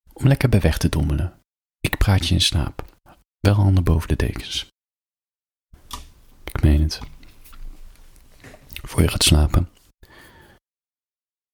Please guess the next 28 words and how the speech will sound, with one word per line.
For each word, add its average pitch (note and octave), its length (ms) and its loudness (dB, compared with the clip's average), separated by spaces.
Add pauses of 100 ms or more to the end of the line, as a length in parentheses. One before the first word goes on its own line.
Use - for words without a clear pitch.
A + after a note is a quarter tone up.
(1300)
Ik - 160 0
had, - 260 2
ehm, D2 260 2 (240)
ik - 140 -14
heb, - 180 0
eh, C#2 200 2
altijd - 300 -4
een C#2+ 140 0
serieuze - 480 0
kantoorbaan - 640 -4
gehad. - 540 -2
En - 240 0
daarnaast - 640 0 (500)
had - 180 -2
ik, - 100 -4
ik - 140 -6
heb - 200 0
sowieso D#2+ 340 4
maar D#2 120 2
één E2 200 4
doel D2 220 4
in C#2 100 2
mijn C#2 120 2
leven. D2 340 2
Dat - 160 -4
is - 180 -4
echt, - 320 -2
eh, - 120 -6